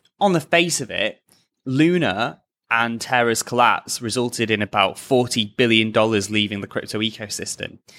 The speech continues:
But according to Gerard, his argument is that market cap never existed.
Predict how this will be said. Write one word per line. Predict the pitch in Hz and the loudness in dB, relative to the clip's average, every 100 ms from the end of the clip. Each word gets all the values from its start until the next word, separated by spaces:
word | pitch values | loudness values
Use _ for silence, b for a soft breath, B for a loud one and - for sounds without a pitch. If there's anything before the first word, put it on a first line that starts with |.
| B B B - | B B B -2
But | - - - | 0 0 -4
according | - 196 185 131 | -2 2 2 -2
to | 110 | -6
Gerard, | 143 180 180 95 90 92 - | -2 2 2 2 0 -4 -10
his | - - 202 | -12 0 2
argument | 180 127 113 98 98 | 4 2 -2 -8 -6
is | 95 95 123 - - _ _ _ - | -6 -6 -6 -10 -10 _ _ _ 0
that | 165 156 | 0 4
market | 160 147 143 - | 2 2 -4 -4
cap | 131 - | -4 -2
never | 131 120 117 | -4 -2 -2
existed. | 113 143 127 - 101 92 | 0 -4 -2 -4 -6 -6